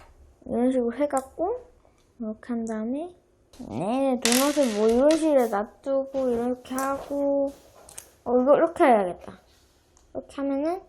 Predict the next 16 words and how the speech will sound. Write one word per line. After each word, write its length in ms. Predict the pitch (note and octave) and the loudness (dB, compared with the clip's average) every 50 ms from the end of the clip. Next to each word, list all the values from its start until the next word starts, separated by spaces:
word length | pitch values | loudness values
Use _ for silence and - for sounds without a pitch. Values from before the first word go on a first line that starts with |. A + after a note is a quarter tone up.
| _ _ _ | _ _ _
되겠다. 460 | - A3+ G#3+ G#3+ G#3+ - - F3 - _ _ _ _ _ _ _ _ _ _ _ _ _ _ _ _ _ _ _ _ _ _ _ _ _ _ _ _ _ _ _ _ _ _ _ _ - | -2 0 0 0 0 -4 -14 -14 -14 _ _ _ _ _ _ _ _ _ _ _ _ _ _ _ _ _ _ _ _ _ _ _ _ _ _ _ _ _ _ _ _ _ _ _ _ 2
찰칵! 640 | - A4+ A4+ A4+ - A#4 A#4+ A4+ - - - - - _ _ _ _ _ _ _ _ _ _ _ _ _ _ _ _ _ _ _ _ _ _ _ _ _ _ _ _ _ _ _ _ _ _ _ _ _ _ _ _ _ _ _ _ _ _ _ _ - - | 6 6 6 6 6 8 8 8 8 6 0 -12 -18 _ _ _ _ _ _ _ _ _ _ _ _ _ _ _ _ _ _ _ _ _ _ _ _ _ _ _ _ _ _ _ _ _ _ _ _ _ _ _ _ _ _ _ _ _ _ _ _ -14 -14
옆에다가 340 | F#3+ - A#3+ A3 A#3 A3 G#3 | -10 -6 -2 0 2 2 2
이, 240 | G3 F#3+ G3 G#3 - _ - | 2 0 -2 -6 -8 _ -2
이렇게 380 | - B3 B3+ B3+ B3+ - A3 G3+ - | 2 2 2 2 2 -2 -6 -6 -4
그대로 360 | - A3+ G3+ - A3 G#3+ G3 F3 | 0 0 4 4 4 2 2 0
놔둬야 420 | E3+ E3 - - E3+ D#3+ D#3 - | -2 -4 -6 -8 -8 -8 -10 -12
되겠어. 640 | - - - - _ _ _ - - - - - _ _ _ _ _ _ _ _ _ _ _ _ _ - | -18 -20 -20 -20 _ _ _ -20 -20 -18 -18 -20 _ _ _ _ _ _ _ _ _ _ _ _ _ -2
됐어. 360 | - A3+ A3 A3 - A3+ A#3+ A3 G3+ - - - _ _ _ _ _ _ _ _ _ _ _ _ - - - - - - | 0 2 2 2 2 2 2 2 2 -2 -10 -20 _ _ _ _ _ _ _ _ _ _ _ _ -20 -20 -18 -14 -10 -6
이 40 | B3+ | -4
상태로 840 | B3+ B3+ C4 B3+ B3+ - B3+ A#3+ A#3 A#3 A#3 A#3+ C#4 D#4 E4 E4 E4 E4 E4 E4 C#4 | -4 -4 -4 -6 -6 -4 -2 0 0 0 0 0 2 4 4 4 4 4 4 2 2
여기서 380 | A3 G#3 G3+ G#3 G#3+ - - D#4 F4+ G#4+ - - - - _ _ _ - - _ _ _ - | 0 0 0 0 0 2 2 2 2 2 -2 -8 -16 -20 _ _ _ -20 -20 _ _ _ -4
크림을 300 | F4 F4+ F#4+ F4+ F#4 G4+ A#4 C5+ C5 - - _ _ _ _ _ - | 0 2 2 2 2 2 0 -2 -2 -6 -14 _ _ _ _ _ -6
따기 300 | - C#4+ D#4 D#4 D#4 C#4 | -4 -2 -2 0 0 0
전에 320 | A#3+ A3 A3 B3 D4+ D#4+ | 0 0 0 0 -2 -2
이렇게 460 | C#4+ B3+ A#3 A#3 - B3 C4 C#4 D4+ | -2 -4 -4 -2 0 0 2 0 0